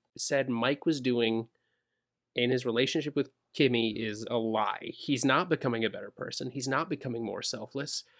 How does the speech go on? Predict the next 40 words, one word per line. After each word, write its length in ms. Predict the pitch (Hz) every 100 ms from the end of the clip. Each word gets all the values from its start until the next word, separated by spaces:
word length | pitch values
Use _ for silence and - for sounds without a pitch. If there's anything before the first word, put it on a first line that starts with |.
| _
He's 220 | - 175 -
forcing 460 | 180 185 185 185
her 340 | 160 170 165 160 - _ -
to 380 | 147 131 131 - 135
drop 300 | 139 175 208
out 120 | 202
of 60 | -
school, 420 | - 151 143 135
leave 160 | 127 127
all 240 | 135 175
of 80 | 185
her 80 | 175
dreams, 480 | 143 151 151 151
leave 160 | 131 123
all 180 | 127 156
of 80 | 165
her 100 | 165
family, 540 | 139 135 139 139 131 _ _ _ -
and 140 | 151
he's, 280 | 143 180 151 -
he's 260 | - 175
not 220 | 190 170
giving 340 | 143 165 165 151
in 240 | - 143
any 240 | 147 165 151
direction 480 | 143 147 - 143
towards 380 | 123 - 139 117
her. 380 | - 151 - - _ _
He, 180 | - 156 -
it's, 160 | 143
he's 200 | 160 147
only 260 | 151 185 175
taking 380 | 151 156 117 110
in 80 | 107
that 160 | 107
relationship. 600 | 113 107 - - - - _ _ _ _ _ _
He's 300 | - 180 156 -
abusing 640 | 143 127 147 170 160 170 147
Kimmy's 400 | - 135 127 -
kindness, 600 | 131 113 113 113 -